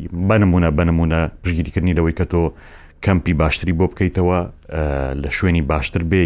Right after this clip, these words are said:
یاری باشتر ئەنجام بدە. ئەمانە هەمووی هۆکارن کە بێگومان، ئە، پاڵنەرن بۆی سکالۆنی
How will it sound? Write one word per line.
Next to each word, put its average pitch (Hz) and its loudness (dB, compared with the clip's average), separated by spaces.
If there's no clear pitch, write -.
یاری 78 0
باشتر 73 -4
ئەنجام 85 2
بدە. 78 -2
ئەمانە 123 2
هەمووی 147 2
هۆکارن 123 4
کە 98 4
بێگومان، 98 4
ئە، 87 0
پاڵنەرن 98 2
بۆی 95 4
سکالۆنی 92 2